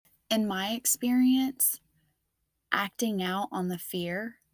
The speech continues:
allowing it to breed procrastination in my life, only brings depressive thoughts. It brings hopelessness. It brings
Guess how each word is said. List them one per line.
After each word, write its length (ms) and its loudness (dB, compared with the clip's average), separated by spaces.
allowing 540 -2
it 140 -10
to 140 -2
breed 420 -6
procrastination 1160 -6
in 200 -4
my 220 -6
life, 580 -8
only 380 -4
brings 420 -2
depressive 540 -8
thoughts. 640 -8
It 160 -2
brings 340 -4
hopelessness. 960 -6
It 180 -4
brings 480 -2